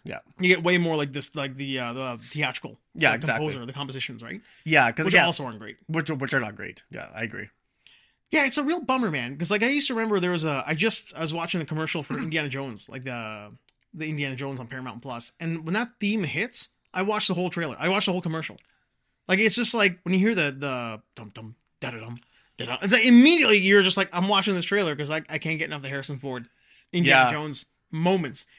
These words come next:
Speaker 2: And the theme is a huge part of that. Star Wars is a big part of that. Superman, that's a big part of it, right?
Speaker 1: Yep, exactly, yeah.
Speaker 2: John Williams.
Speaker 1: Yeah, Jo-, the John Williams, uh, kinda
Speaker 2: Right.
Speaker 1: like,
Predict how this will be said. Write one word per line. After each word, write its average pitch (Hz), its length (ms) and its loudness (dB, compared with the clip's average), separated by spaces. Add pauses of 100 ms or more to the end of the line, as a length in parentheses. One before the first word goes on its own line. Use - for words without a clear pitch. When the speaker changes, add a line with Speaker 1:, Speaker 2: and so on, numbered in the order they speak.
(120)
Speaker 2:
And 214 100 0
the 220 60 4
theme 262 240 2
is 196 100 4
a 185 40 2
huge 185 240 2
part 226 120 -6
of 160 60 -6
that. 110 220 -12
Star 151 300 -4
Wars 160 240 -4
is 147 60 -6
a 143 40 -10
big 156 160 -6
part 160 160 -8
of 143 60 -8
that. - 100 -6
Superman, 190 360 -4
that's 160 200 -8
a - 20 -12
big 151 160 -12
part 151 140 -12
of 131 80 -14
it, 87 60 -18
right? 131 160 -12
Speaker 1:
Yep, 185 240 -2
exactly, 151 360 2
yeah. 131 140 2
Speaker 2:
John 160 200 -2
Williams. 151 320 -10
Speaker 1:
Yeah, 151 220 4
Jo-, 139 220 -2
the 151 100 -4
John 147 240 2
Williams, 131 380 -2
uh, 123 220 0
kinda 120 200 -8
Speaker 2:
Right. 127 80 -6
Speaker 1:
like, 113 220 -8